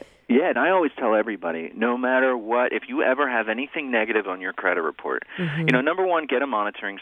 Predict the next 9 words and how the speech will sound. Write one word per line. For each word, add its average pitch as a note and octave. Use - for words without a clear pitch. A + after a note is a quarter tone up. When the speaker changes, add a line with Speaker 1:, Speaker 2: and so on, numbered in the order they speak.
Speaker 1:
service. F2
Number G2
one, F2
be A2+
aware A#2+
of A2+
it F#2+
each F2+
month. D#2+